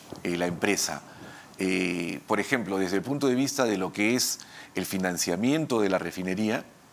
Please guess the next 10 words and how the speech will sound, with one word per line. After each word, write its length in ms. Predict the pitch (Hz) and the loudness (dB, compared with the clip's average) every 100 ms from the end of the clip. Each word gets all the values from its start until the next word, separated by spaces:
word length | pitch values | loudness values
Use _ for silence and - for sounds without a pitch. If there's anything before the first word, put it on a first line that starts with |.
| - - - - - - | -20 -20 -20 -20 -8 -2
este 440 | 135 - 120 123 | 0 2 2 2
es 100 | 113 | 2
más 180 | 120 117 | 0 0
o 60 | |
menos 440 | 117 120 120 107 - - - - | 0 0 0 -2 -8 -16 -18 -6
noventa 560 | 101 95 95 92 95 | 0 2 2 2 0
y 40 | 104 | 2
dos 140 | 131 | 2
por 200 | - 104 | 0 -2
ciento 480 | - 123 113 120 | 0 -2 0 -2